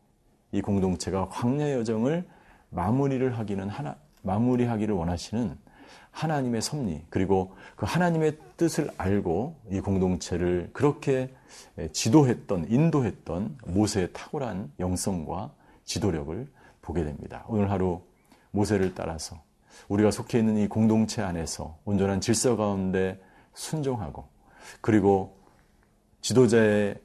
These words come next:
이치에 있는 사람들은 모세처럼 나와 다른 의견이 다른, 또 나를 힘들게 하는 그 사람을 품고 함께 가는 공동체로 그렇게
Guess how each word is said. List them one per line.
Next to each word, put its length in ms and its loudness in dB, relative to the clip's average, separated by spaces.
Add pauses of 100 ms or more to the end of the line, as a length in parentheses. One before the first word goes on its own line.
(240)
이치에 400 0
있는 240 2
사람들은 560 -6 (460)
모세처럼 800 0 (400)
나와 320 4
다른 460 2
의견이 360 4
다른, 360 -6
또 120 0
나를 500 2 (200)
힘들게 440 2
하는 280 -2 (100)
그 80 -14
사람을 400 -2
품고 640 -2 (320)
함께 400 0
가는 320 0
공동체로 880 -2 (360)
그렇게 520 -4